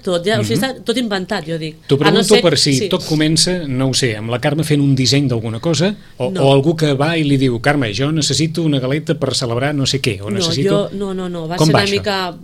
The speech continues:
Speaker 1: mm, bueno, jo sola em vaig anar motivant, diguem, i, i les primeres creacions així una miqueta en sèrio van ser per la, per Setmana Santa, ai, per,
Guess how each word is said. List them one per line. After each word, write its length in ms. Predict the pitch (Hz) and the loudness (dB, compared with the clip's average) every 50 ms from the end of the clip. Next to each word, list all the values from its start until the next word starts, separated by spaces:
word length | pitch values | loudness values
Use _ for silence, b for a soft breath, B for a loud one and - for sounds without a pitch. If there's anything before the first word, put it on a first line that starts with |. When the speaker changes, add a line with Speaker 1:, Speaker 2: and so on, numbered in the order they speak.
| - - - - - - | -20 -20 -20 -20 -20 -16
Speaker 1:
mm, 520 | 156 190 190 190 185 190 185 190 196 202 | -14 -12 -12 -12 -10 -10 -10 -8 -4 -2
bueno, 200 | 202 208 190 190 | -2 0 0 -2
jo 160 | 185 170 196 196 | -2 -2 -2 -2
sola 160 | - 220 208 | 0 0 -2
em 60 | 196 | -2
vaig 100 | 202 196 | -2 -2
anar 140 | 208 202 196 | -2 -2 -2
motivant, 420 | 196 196 190 196 190 196 202 208 | -2 0 0 0 2 2 2 2
diguem, 400 | 208 208 208 220 240 254 254 240 | 2 2 2 4 4 2 2 2
i, 440 | 220 202 196 190 185 180 170 170 165 B B B B B B B B B B B B B - | 2 2 2 2 2 0 0 -2 -6 B B B B B B B B B B B B B -4
i 100 | - 208 | -2 -2
les 140 | 190 185 - | -2 -2 -2
primeres 680 | - 196 180 185 190 190 196 196 190 196 - - - - | -4 -4 -4 -2 -2 0 0 -2 -2 -4 -6 -8 -6 -4
creacions 400 | - 202 196 185 196 202 196 185 | -2 -2 -2 -2 -2 -2 -2 -4
així 140 | 190 190 202 | -4 -4 -4
una 100 | 196 190 | -4 -4
miqueta 280 | 190 185 190 175 - | -4 -4 -4 -6 -6
en 80 | 185 180 | -6 -4
sèrio 240 | - 202 190 190 190 | -4 -2 -2 0 0
van 120 | 185 185 | -2 -2
ser 220 | 170 - - 190 190 | -4 -4 -4 -4 -4
per 280 | 190 190 185 185 180 170 | -6 -6 -6 -6 -6 -6
la, 400 | 175 175 170 170 170 170 170 170 165 | -6 -6 -6 -6 -6 -8 -8 -8 -10
per 100 | 175 175 | -10 -10
Setmana 340 | 165 175 175 180 180 185 180 | -10 -10 -10 -10 -10 -10 -10
Santa, 420 | 170 - 185 185 185 175 190 190 | -10 -10 -8 -8 -8 -10 -8 -8
ai, 100 | 190 196 190 | -8 -8 -8
per, 500 | - 180 170 170 165 165 165 165 160 | -8 -6 -6 -6 -6 -6 -8 -10 -12